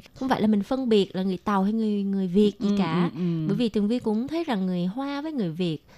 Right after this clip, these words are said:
Speaker 1: sống chung rất là hòa bình, đúng không?
Speaker 2: Đúng vậy, đúng vậy.
Speaker 1: Ừ.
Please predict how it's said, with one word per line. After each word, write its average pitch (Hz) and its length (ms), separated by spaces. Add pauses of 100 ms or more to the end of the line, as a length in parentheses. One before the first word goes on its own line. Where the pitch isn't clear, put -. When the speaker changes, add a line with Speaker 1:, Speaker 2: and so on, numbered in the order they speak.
(200)
Speaker 1:
sống 262 360
chung 247 200
rất 370 160
là - 60
hòa 220 260
bình, 190 420
đúng 226 120
không? 339 280
Speaker 2:
Đúng 196 240
vậy, 180 140
đúng 190 220
vậy. 160 260
Speaker 1:
Ừ. 233 40